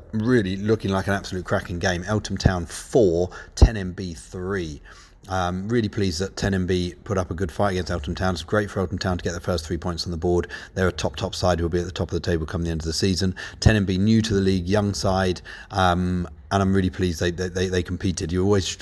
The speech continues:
unsure with new teams, particularly putting them in the top division, but they look like they'll hold their own if they can, uh, score three against a, a really strong Eltham Town side. Dan Corbett got two for Eltham Town. Their season is really up and running. Then we had Ear from Belvedere Reserves two, A M G Ballers four.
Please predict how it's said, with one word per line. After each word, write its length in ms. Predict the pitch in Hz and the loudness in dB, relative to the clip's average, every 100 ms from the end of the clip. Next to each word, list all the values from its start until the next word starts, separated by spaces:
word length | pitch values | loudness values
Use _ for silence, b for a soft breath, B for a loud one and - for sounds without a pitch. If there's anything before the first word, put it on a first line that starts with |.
| - | -2
unsure 400 | 101 92 - 95 | 0 2 2 4
with 100 | 92 | 4
new 140 | 92 | 0
teams, 280 | 87 92 87 | 0 -2 0
particularly 240 | 101 - | -4 -4
putting 160 | 90 98 | -4 -2
them 80 | 92 | 0
in 80 | 90 | -2
the 60 | |
top 220 | - 92 | -2 -6
division, 400 | - 90 85 85 B B B | -2 -2 0 -2 B B B
but 120 | 98 | -2
they 80 | 92 | 2
look 160 | 92 95 | 2 2
like 160 | 87 | 0
they'll 100 | 85 | -2
hold 240 | 80 90 80 | 0 -2 0
their 160 | 87 | 2
own 140 | 87 80 | 2 0
if 80 | |
they 100 | 90 | -2
can, 220 | 90 87 85 | -2 -2 -2
uh, 240 | 87 82 B B B B B | -2 -2 B B B B B
score 280 | - - 98 | -6 2 2
three 240 | - 104 | 4 4
against 340 | 92 92 87 - | 6 4 0 0
a, 220 | 92 90 | 0 0
a 40 | |
really 220 | 92 90 87 | 0 0 0
strong 320 | - 92 92 | 0 0 0
Eltham 320 | 92 92 92 | 0 -2 -2
Town 260 | - 95 92 | 0 0 0
side. 240 | - 80 B B | -2 -4 B B
Dan 200 | - 107 | 2 4
Corbett 360 | 104 110 101 92 | 4 4 4 2
got 200 | 101 - | -4 -4
two 180 | - 95 | -4 -2
for 120 | 95 | 0
Eltham 260 | 90 90 87 | 0 -2 -2
Town. 260 | 101 98 | 2 2
Their 140 | 98 92 | 2 0
season 340 | 98 85 87 | -2 -4 -4
is 140 | 87 | -4
really 340 | 85 87 82 85 - | -2 -2 -2 -6 -8
up 220 | - 87 - | -6 -6 -4
and 220 | 87 82 | -6 0
running. 340 | 101 95 76 - B B B B B B | 2 2 0 -8 B B B B B B
Then 160 | 110 113 | 2 4
we 80 | 101 | 6
had 200 | 101 - | 2 0
Ear 200 | 117 117 | 4 4
from 120 | 98 101 | 4 2
Belvedere 420 | 107 95 98 101 | 2 2 2 0
Reserves 460 | 92 90 98 87 - | 0 0 0 -2 -4
two, 340 | - 123 120 131 | 2 4 4 2
A 60 | 104 | 0
M 180 | 101 92 | 0 0
G 140 | 95 | -2
Ballers 420 | 85 95 90 87 | 0 0 2 -2
four. 440 | - - 113 127 | -2 2 6 6